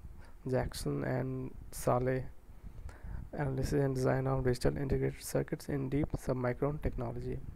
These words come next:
McGraw-Hill. Then there is one more book, uh, Pucknell and Sh-, Ashrajian, Basic V L S I Design, P H I. There is a smell,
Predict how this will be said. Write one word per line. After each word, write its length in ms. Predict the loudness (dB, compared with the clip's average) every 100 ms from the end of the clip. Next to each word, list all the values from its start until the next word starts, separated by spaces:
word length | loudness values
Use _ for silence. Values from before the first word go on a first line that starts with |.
| -6
McGraw-Hill. 480 | -4 -4 -4 -4 -6 -8 -10 -10 -12 -14 -14 -14 -12 -12 -10 -10 -8 -2
Then 280 | 0 0
there 120 | 2 2
is 200 | 2 0
one 240 | 0 0
more 180 | -2 -2
book, 480 | -2 -6 -6 -8 -6 -6 -8 -8 -12 -12 -12 -12 -10 -8 -6 -6 -2
uh, 140 | -2 -2 4 6
Pucknell 640 | 6 4 0 2 2 0
and 320 | 0 0 0
Sh-, 200 | 0 0 0 -6 -8 2
Ashrajian, 920 | 2 4 6 8 6 4 4 4 0 -6 -16 -10 0
Basic 340 | 6 6 6 2
V 100 | 4
L 80 | 4
S 120 | 6
I 60 | 4
Design, 460 | 4 2 0 0 -2 6 10
P 180 | 10
H 220 | 6 0 -4
I. 260 | -2 -4 -4 -6 -8 -12 -14 -14 -12 -12 -12 -12 -14 -14 -8 -6 -6 -10 -10 -10 -12 -10 -10 -10 -10 -6
There 300 | -4 -2 0
is 120 | 0 0
a 80 |
smell, 280 | -2 -2 -2